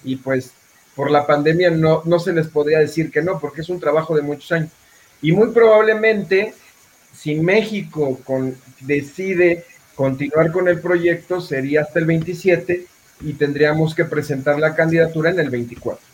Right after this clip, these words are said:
O sea, sí tendría que ser la, pero sería Francia y México,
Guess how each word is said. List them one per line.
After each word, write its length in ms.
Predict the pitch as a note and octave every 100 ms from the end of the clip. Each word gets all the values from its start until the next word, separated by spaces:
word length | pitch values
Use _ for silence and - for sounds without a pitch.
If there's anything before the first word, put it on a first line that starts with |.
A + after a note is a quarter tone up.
| - - _ _ _
O 100 | A2+
sea, 200 | A#2 C3
sí 120 | B2+ C#3+
tendría 320 | D3+ C#3+ C#3
que 120 | C#3
ser 220 | C3 B2+
la, 160 | A#2+ G#2 - _ _ - - -
pero 200 | D3+ D3+
sería 280 | D3+ D3+ C#3+
Francia 480 | D#3 D3+ D3+ D#3
y 60 | D#3
México, 420 | F3 G3+ - -